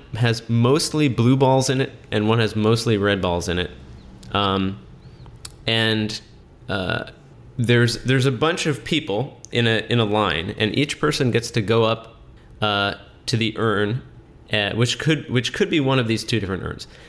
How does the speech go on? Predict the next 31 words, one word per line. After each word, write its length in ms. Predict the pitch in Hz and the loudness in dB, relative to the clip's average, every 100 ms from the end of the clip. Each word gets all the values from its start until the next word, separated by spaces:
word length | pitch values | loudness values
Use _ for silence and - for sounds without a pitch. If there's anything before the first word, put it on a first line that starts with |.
| - - | -14 -4
Someone 320 | - 147 151 | 0 2 2
goes 220 | 139 127 | 2 2
up 160 | 117 - | -2 0
to 100 | 123 | 0
it 100 | 117 | 0
and 120 | 110 | 0
they 100 | 104 | 0
pull 280 | - 147 143 | 0 2 2
a 60 | |
ball 280 | 107 107 107 | 4 4 4
out 160 | 92 95 | 2 0
at 100 | 80 | 0
random. 460 | 92 87 87 107 117 - - - - | 0 0 -2 -4 -6 -16 -20 -20 -8
They 280 | 104 131 170 | -2 -2 -2
get 160 | 190 | -4
to 120 | 196 | 0
observe 360 | 156 113 131 127 | -2 2 0 2
that 220 | 120 101 | 0 0
ball, 220 | 110 110 101 | 0 2 2
but 180 | - | 2
no 180 | 113 127 | 2 4
one 140 | 143 120 | 4 2
else 220 | 107 - | 0 -2
does. 420 | 90 69 - - - - - - - - - - - | -4 -4 -8 -12 -20 -20 -20 -20 -20 -20 -20 -12 -4
And 260 | 117 113 | -2 0
then 320 | 117 120 117 - | 2 2 2 -2
they 260 | 110 123 139 | -2 0 0
have 220 | 156 139 | -4 -6
to 100 | - | -4
say, 680 | 120 - 127 113 98 101 - - - - - - | -2 0 2 2 2 -2 -8 -18 -20 -20 -10 -2
uh, 480 | 110 104 101 98 | 0 2 0 -2